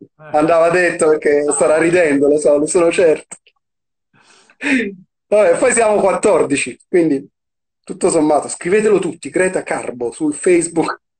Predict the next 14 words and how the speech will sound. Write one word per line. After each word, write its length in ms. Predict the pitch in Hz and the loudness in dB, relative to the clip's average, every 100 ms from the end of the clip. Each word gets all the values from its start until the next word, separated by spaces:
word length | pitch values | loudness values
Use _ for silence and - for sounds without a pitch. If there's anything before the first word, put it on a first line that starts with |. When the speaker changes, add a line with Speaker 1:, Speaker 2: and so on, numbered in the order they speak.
| - | -20
Speaker 1:
<laughs> 1800 | 139 - - 277 - 269 - 233 226 214 202 - 175 143 156 143 123 120 _ _ - | -20 -18 -10 -10 -10 -14 -6 -6 -6 -14 -18 -18 -20 -20 -20 -20 _ _ _ _ -16
Non 160 | 147 | -12
l'abbiamo 280 | 151 147 139 | -10 -10 -12
preso 300 | 139 139 139 | -14 -16 -18
un 40 | 120 | -20
gran 200 | 131 117 | -18 -18
servizio. 680 | 143 131 131 131 _ 135 - - - - _ _ - | -18 -18 -18 -18 _ -20 -20 -20 -20 -20 _ _ -10
Vabbè. 280 | 294 - - | -8 -6 0
Speaker 2:
Non 200 | 285 311 | 2 4
mi 120 | 294 | 2
prendo 400 | 320 320 311 427 | 4 4 4 4
in 120 | 302 | 4
giro, 300 | 359 359 277 | 4 4 4
Nick. 440 | 294 277 269 - | 2 0 -2 -6